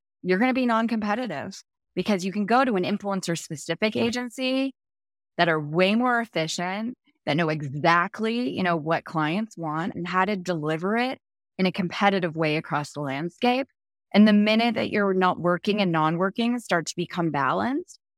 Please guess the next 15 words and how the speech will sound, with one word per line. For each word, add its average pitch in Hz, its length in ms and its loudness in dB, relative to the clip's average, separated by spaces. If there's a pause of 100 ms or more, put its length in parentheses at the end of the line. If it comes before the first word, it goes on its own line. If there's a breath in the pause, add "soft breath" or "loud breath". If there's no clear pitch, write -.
which 214 140 0
is 220 100 0
very 214 300 4
typical 214 520 -4
for 175 220 -4
P 190 300 -2
R 147 280 2
clients, 220 580 -4 (340)
that's 170 260 2
where 175 100 -2
you're 170 120 -2
gonna 175 180 2
lose 175 240 -2
the 190 80 -4
game. 220 360 0